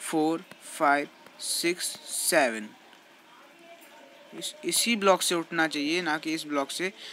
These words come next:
तो हम लोग को इस block पे गलत कर दिया मैंने थोड़ा। भाई, डर्ट तोड़ते-तोड़ते तो भाई मेरी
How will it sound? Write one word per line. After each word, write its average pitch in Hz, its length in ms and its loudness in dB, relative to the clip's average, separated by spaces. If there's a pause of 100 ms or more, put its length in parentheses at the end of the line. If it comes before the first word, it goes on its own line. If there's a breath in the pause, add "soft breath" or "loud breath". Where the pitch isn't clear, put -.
(220 loud breath)
तो 147 60 -8
हम 151 80 -4
लोग 151 140 -4
को 165 80 -2
इस 170 200 0
block 165 200 -2
पे 175 100 -6
गलत 147 300 0
कर 143 140 -2
दिया 143 200 0
मैंने 139 240 -4
थोड़ा। 139 260 -2
भाई, - 760 -2
डर्ट 170 380 6
तोड़ते-तोड़ते 185 560 2
तो 180 60 0
भाई 196 120 0
मेरी 214 120 4